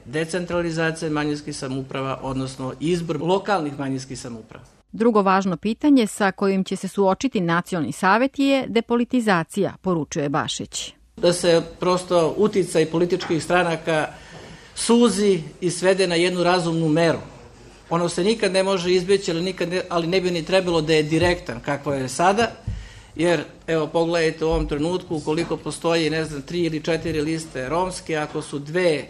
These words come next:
Speaker 1: iza koje stoje neke političke partije, one će imati i snažnu kampanju, imaće snažnu infrastrukturu za, za, za sprovođenje te kampanje, imaće medije, imaće novac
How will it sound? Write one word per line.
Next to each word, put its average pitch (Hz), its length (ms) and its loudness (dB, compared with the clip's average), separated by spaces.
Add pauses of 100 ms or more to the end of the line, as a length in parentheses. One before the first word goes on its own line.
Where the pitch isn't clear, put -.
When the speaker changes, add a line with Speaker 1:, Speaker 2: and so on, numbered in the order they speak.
(160)
Speaker 1:
iza 151 200 -6
koje 160 260 -2
stoje 165 280 -2
neke 160 220 -6
političke 160 500 -4
partije, 175 560 0 (520)
one 185 260 0
će 185 220 4
imati 202 520 0 (720)
i 160 160 -8
snažnu 202 520 0
kampanju, 185 580 0
imaće 170 380 -4
snažnu 190 400 0
infrastrukturu 190 760 -2
za, 180 160 -4 (100)
za, 180 320 -4
za 175 160 -8
sprovođenje 180 580 -4
te 180 160 -4
kampanje, 170 600 -4
imaće 160 480 -6
medije, 185 720 0
imaće 156 440 -6
novac 196 360 0